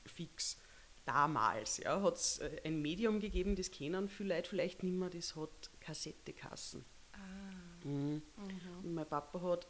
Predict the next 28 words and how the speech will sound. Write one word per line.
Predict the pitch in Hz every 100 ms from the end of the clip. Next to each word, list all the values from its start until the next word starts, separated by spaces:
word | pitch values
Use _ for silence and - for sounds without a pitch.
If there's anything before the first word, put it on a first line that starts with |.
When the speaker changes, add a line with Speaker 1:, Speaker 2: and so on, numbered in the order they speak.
| -
Speaker 1:
auf | 156 -
einer | 151 - -
Kassette | 160 - 170 - - 143 185 - - - - - -
einige | 147 175 180
Minuten | 180 180 175 - 165
Stille | - 196 190 147
aufgenommen | 123 123 - - 151 156 214 - - - - - -
und | 170
auf | 170 -
einmal | 113 139
das | 165 -
Glockerl. | 165 156 - 131 120 - - - - - - - - - - - - - -
Und | 165
irgendwann | 175 180 175 127 110 214
am | 233
vierundzwanzigsten, | - 202 240 - 233 233 247 - 196
wenn | 185
wir | 185
halt | 170 -
da |
alle | - 160 175
so | 185 175
im | 165
Zimmer | 160 - 175 233
waren, | 208 226
hat | 214 196
er | 190
da | 190 185 180 180